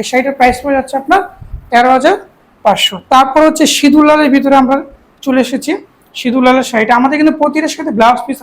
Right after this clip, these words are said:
আছে। এই যে ব্লাউজ পিস কিন্তু আমাদের প্রতিটা শাড়ির সাথেই পাচ্ছেন ব্লাউজ পিস। এই যে ব্লাউজ পিস থাকছে। হ্যাঁ, এই শাড়িটা দেখিয়ে দিচ্ছি আমি, খুবই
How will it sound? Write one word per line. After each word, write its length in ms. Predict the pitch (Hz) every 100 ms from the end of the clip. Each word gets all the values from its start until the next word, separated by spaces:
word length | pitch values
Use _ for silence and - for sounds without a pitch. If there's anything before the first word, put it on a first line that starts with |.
| 185
আছে। 140 | - _ _ _ -
এই 120 | 233 202
যে 80 | - _ _ _ 202
ব্লাউজ 240 | 233 262 -
পিস 140 | 294 -
কিন্তু 160 | 302 294
আমাদের 200 | 277 294 285
প্রতিটা 280 | 254 285 277
শাড়ির 200 | 240 240 269
সাথেই 180 | 269 233
পাচ্ছেন 240 | 226 262 214
ব্লাউজ 240 | 208 185 -
পিস। 160 | _ -
এই 40 | 190
যে 60 | 170 160 _ _ _ _ - 220
ব্লাউজ 200 | 226 226
পিস 120 | 240 240
থাকছে। 240 | 170 - - _ _ _ _
হ্যাঁ, 180 | 208 170 196
এই 60 | 247
শাড়িটা 220 | 285 294 277
দেখিয়ে 200 | 269 277
দিচ্ছি 160 | 277 - 262
আমি, 120 | 320 - _ _ _ _ _ _ _ _ _ _ _ _ _ _ _ _ _ _ _ _ _ _ _ _ _ _ -
খুবই 240 | 302 320